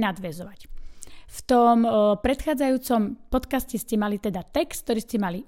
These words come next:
komplet rozobratý, preložený a tak ďalej. V tejto lekcii sa budeme pýtať otázky, ktoré musíš odpovedať.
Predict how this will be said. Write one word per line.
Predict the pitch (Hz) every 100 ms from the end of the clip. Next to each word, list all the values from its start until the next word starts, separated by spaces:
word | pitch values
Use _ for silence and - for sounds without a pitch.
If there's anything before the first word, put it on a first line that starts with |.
| - -
komplet | - 330 330 320 294 247
rozobratý, | 262 233 233 220 214 226 202
preložený | - 214 202 202 196 196
a | 196
tak | 190 165
ďalej. | 175 151 202 -
V | -
tejto | 311 349 - 180
lekcii | 175 - - 240 - - - - - - - -
sa | - - 190
budeme | 175 254 311 302 294
pýtať | - 202 180 247 254 - 190
otázky, | - - 165 - - - 202 277 - - - - - -
ktoré | - - 277 330 220 185 175 262 - - - - - - - - - - - -
musíš | 233 226 254 359 302 -
odpovedať. | 226 - 202 175 180 - - -